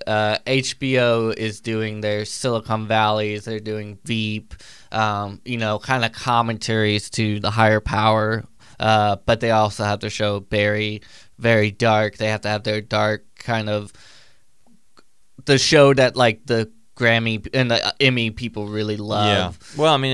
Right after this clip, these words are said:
Speaker 2: in Veep, I haven't watched a lot of that either, but from everything you told me about it, it's still, once again, showing the, like, negative side of politics.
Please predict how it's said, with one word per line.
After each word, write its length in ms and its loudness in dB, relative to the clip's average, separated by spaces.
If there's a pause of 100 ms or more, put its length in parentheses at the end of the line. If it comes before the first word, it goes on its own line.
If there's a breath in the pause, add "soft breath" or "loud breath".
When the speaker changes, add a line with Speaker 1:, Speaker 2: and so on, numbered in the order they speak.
Speaker 2:
in 100 -6
Veep, 260 -6
I 100 -2
haven't 200 -8
watched 300 -6
a 40 -12
lot 140 -4
of 60 -6
that 180 -6
either, 220 -4
but 320 -8
from 100 -12
everything 280 -8
you 60 -12
told 200 -8
me 80 -4
about 180 -6
it, 80 -10
it's 160 -10
still, 260 -4
once 240 -8
again, 320 -8
showing 380 -6
the, 60 -10
like, 180 -8
negative 460 -6
side 240 -6
of 80 -12
politics. 600 -10